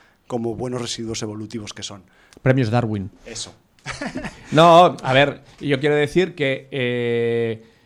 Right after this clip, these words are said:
Speaker 2: me parece tan mal prohibir una película de James Bond de los años sesenta que es súper misógina y súper machista porque está hecha en el contexto social en que está hecha,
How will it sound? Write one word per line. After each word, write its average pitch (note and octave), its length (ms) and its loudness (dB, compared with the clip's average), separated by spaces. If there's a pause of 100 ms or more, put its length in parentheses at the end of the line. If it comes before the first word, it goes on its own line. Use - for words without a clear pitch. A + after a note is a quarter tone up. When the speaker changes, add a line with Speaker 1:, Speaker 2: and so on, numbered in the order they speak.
(380)
Speaker 2:
me B2+ 200 2
parece C3+ 220 0
tan C#3+ 140 0
mal D3+ 200 0
prohibir B2 320 0
una C#3 160 -2
película C3+ 500 -2
de B2+ 100 -2
James B2 200 -4
Bond D3 180 -4
de C3+ 60 -4
los A#2 160 -6
años C3 180 -4
sesenta C3+ 580 -4
que A2+ 140 -6
es A#2 140 -8
súper B2 260 -4
misógina B2+ 460 -4
y A#2+ 40 -4
súper B2 240 -4
machista B2 640 -6 (300)
porque A#2 200 0
está C3+ 240 0
hecha C#3+ 180 -4
en B2 60 -2
el A2+ 60 -4
contexto A2+ 400 -4
social C#3 400 -4
en G#2+ 80 -6
que A2+ 80 -10
está C#3 240 -2
hecha, D3+ 400 -2